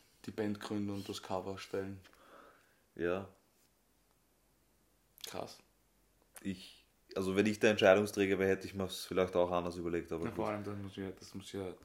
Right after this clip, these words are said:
Speaker 1: also die, das, die müssen ja nicht, also da hat sie was im Kopf.
Speaker 2: <laughs> Ja,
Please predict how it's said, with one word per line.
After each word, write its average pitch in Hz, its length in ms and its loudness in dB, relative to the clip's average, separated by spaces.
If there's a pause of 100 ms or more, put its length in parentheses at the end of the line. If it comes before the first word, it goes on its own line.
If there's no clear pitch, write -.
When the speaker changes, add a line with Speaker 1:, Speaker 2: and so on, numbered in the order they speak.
(260)
Speaker 1:
also 98 260 -12
die, 87 220 -12
das, - 300 -14 (100)
die 95 60 -8
müssen 95 300 -8
ja 92 80 -10
nicht, 95 140 -14 (1300)
also 92 260 -12
da 92 80 -14
hat 90 140 -18
sie 92 100 -10
was 87 160 -12
im 87 120 -14
Kopf. - 280 -8 (440)
Speaker 2:
<laughs> 98 80 -12 (520)
Ja, 95 240 8